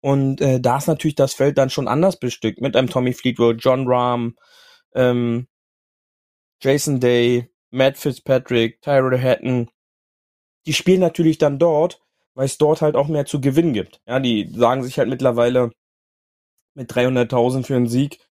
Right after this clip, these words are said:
möchte ich mich nicht mehr auseinandersetzen. Äh, das deckelt ja gerade mal so meine Reisekosten und et cetera.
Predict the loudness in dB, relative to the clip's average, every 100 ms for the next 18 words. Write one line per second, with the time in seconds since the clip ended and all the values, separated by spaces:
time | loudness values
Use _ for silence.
0 | _ 0 0 2 0 0 0 2 2 2
1 | -2 0 0 0 -2 -6 -8 -8 -10 -20
2 | _ 0 4 4 2 0 -2 -2 -8 -10
3 | -2 0 2 0 2 0 0 0 -2 0
4 | 0 2 2 2 2 2 2 -2 -4 -4
5 | -2 -4 -2 -2 -2 -2 0 0 -2